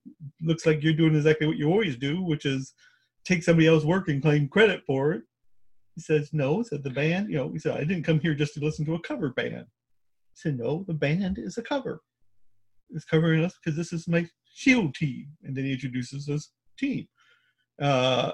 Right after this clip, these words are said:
and so then he takes Mac back to the lighthouse, and of course it's got the hot tub and everything. And,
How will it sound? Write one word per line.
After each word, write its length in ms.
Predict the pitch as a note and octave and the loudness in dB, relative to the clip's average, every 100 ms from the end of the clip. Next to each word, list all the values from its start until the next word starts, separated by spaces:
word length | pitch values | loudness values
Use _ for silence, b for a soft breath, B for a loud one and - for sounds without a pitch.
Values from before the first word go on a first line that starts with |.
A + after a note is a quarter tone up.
| - | 0
and 420 | C#3+ C3+ B2 A#2+ - | 2 4 0 -4 -6
so 220 | - C3+ | -4 0
then 160 | C#3+ D#3 | 2 2
he 80 | |
takes 260 | C#3+ D3+ - | 2 0 0
Mac 240 | C3+ D3 | -2 0
back 240 | C#3 C3 - | -2 -2 -4
to 80 | B2+ | -6
the 80 | |
lighthouse, 460 | D#3 G3+ D3 D#3+ F3+ | -2 0 2 0 -2
and 80 | C3+ | -6
of 40 | |
course 200 | C3+ C3 | -4 -6
it's 100 | B2 | -8
got 160 | - - | -10 -10
the 80 | A2+ | -8
hot 220 | A2+ - | -8 -6
tub 220 | A#2+ B2 | -6 -6
and 100 | A#2 | -8
everything. 420 | A2+ A#2 C#3+ D3+ G#3+ B B B B _ | -10 -10 -6 -6 -8 B B B B _
And, 640 | D#3 C#3+ C3+ C3 B2+ A#2 | 0 2 4 2 0 -4